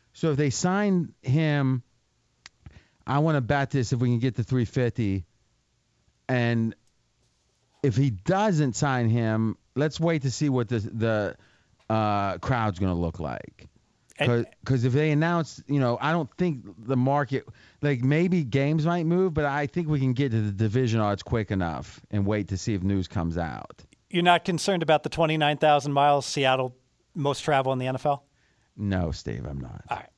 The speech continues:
Speaker 1: Somehow that private plane, I think they're gonna be just fine.
Speaker 2: <laughs> The Raiders seem to exceed expectations nicely during
Speaker 1: Yeah.
Speaker 2: their extended
Speaker 1: Well,
Speaker 2: road
Speaker 1: I know
Speaker 2: trip.
Speaker 1: it gives people things to talk about on radio shows, so at least there's that. But what I'll say is this.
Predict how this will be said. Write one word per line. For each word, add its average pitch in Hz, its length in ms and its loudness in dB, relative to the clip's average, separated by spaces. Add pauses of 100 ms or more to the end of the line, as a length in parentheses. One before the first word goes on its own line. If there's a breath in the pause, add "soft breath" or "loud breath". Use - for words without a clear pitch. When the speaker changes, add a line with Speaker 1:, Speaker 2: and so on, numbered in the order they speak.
(140)
Speaker 1:
Somehow 135 360 -2
that 113 160 0
private 107 340 0
plane, 101 260 -2
I 90 80 0
think 98 160 -2
they're 90 100 -2
gonna 87 120 0
be 85 100 0
just 85 240 -4
fine. 71 540 -6
Speaker 2:
<laughs> - 100 -20
The 165 180 -2
Raiders 160 300 2
seem 151 160 -2
to 123 160 -6 (220)
exceed 147 340 -2
expectations 123 760 -2
nicely 120 480 -2
during 117 200 -2
Speaker 1:
Yeah. 101 60 -4
Speaker 2:
their 113 80 -4
extended - 360 -4
Speaker 1:
Well, 220 140 0
Speaker 2:
road - 20 0
Speaker 1:
I - 100 0
know 254 120 2
Speaker 2:
trip. 202 140 2
Speaker 1:
it 143 40 -8
gives 180 180 2
people 160 300 0
things 165 220 2
to 135 80 2
talk 147 280 0
about 127 200 0
on 110 100 0
radio 101 380 2
shows, 80 420 -4
so 92 160 -2
at 95 80 0
least 110 220 -2
there's 90 160 -4
that. 90 340 -6 (340 loud breath)
But 143 320 -2 (140 soft breath)
what 147 140 2
I'll 139 160 2
say 190 340 0
is 123 240 2
this. 131 540 -2